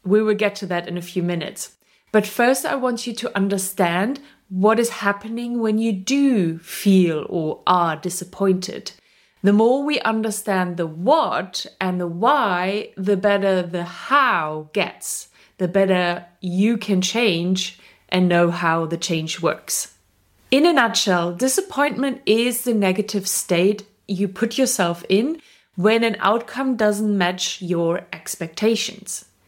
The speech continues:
You wanted something to be a certain way and it didn't. You want a person to be a certain way or do something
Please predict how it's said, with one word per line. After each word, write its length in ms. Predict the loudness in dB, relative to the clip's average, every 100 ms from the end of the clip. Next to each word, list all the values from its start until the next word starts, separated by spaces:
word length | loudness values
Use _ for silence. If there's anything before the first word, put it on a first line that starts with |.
| _ _ _ _
You 480 | 4 6 8 6 4
wanted 400 | 2 0 -4 -6
something 460 | -6 -4 -4 -4 -2
to 100 | -2
be 260 | 0 0
a 80 | 0
certain 460 | 2 0 0 -4 -2
way 540 | 0 2 2 0 -6 _ 0
and 500 | 2 2 0 0 -4 _ _ _ _
it 140 | -2 2
didn't. 480 | 4 2 -2 -8 -18 _ _ -20 -20 _ 2
You 220 | 4 6
want 240 | 4 2
a 80 | -4
person 880 | -6 -16 -8 2 2 2 0 -2 -2
to 100 | -2
be 240 | 0 2
a 60 | 2
certain 500 | 2 0 2 -2 0
way 280 | 2 2 0
or 160 | -2
do 280 | -4 0 0
something 800 | 0 -2 -4 -6 -6 -6 -6